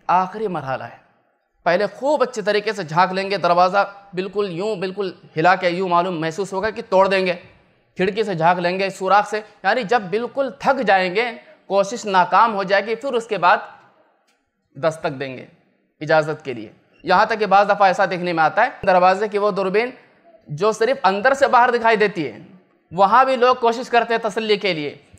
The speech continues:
उसमें से भी आदमी देखता है, "भाई क्या देख रहे हैं आप?" उसमें तो अंदर से बाहर की चीज़ दिखाई देती है, लेकिन तसल्ली के लिए इंसान क्या करता है, उसमें भी देखता है। यानी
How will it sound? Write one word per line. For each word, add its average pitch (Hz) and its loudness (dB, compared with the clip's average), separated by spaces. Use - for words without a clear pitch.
उसमें 202 0
से 294 -2
भी 277 0
आदमी 240 2
देखता 190 -2
है, - 0
"भाई 269 -6
क्या - 4
देख 202 0
रहे 180 0
हैं 151 0
आप?" 151 -2
उसमें 160 -2
तो 170 -2
अंदर 202 -2
से 220 -6
बाहर 240 2
की 240 -6
चीज़ 233 -6
दिखाई 190 2
देती 156 -6
है, 139 -10
लेकिन 170 -6
तसल्ली 185 -4
के 190 -8
लिए 185 -2
इंसान 175 -2
क्या 165 0
करता 208 -6
है, 196 -6
उसमें 175 -8
भी 147 -10
देखता 113 -16
है। - -20
यानी 202 2